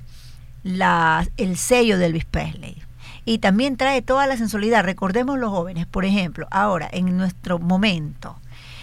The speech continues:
las personas de mi edad dicen: "Oh, no, ese reggaetón, qué horror, cómo bailan así el reggaetón, ay, no puedo ver esas canciones".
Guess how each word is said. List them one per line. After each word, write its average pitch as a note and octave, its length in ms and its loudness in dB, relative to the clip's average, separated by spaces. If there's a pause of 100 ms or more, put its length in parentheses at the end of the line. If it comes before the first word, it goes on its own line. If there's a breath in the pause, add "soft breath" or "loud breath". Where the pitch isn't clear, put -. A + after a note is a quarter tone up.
(340 loud breath)
las G#3+ 220 2
personas C4+ 400 2
de C#4 80 0
mi B3 120 -2
edad C#4+ 200 4
dicen: A#3+ 320 0
"Oh, A#3 220 0
no, A3+ 240 0
ese A3 240 -2
reggaetón, G#3 760 -2
qué G#3 120 -2
horror, G#3 500 2
cómo G3 200 0
bailan G#3+ 360 0
así A#3+ 540 -2
el G#3+ 100 2
reggaetón, F#3+ 600 -2
ay, A3+ 180 4
no G#3 140 0
puedo F#3 340 0
ver A3+ 320 2
esas G3+ 240 -4
canciones". G#3+ 840 2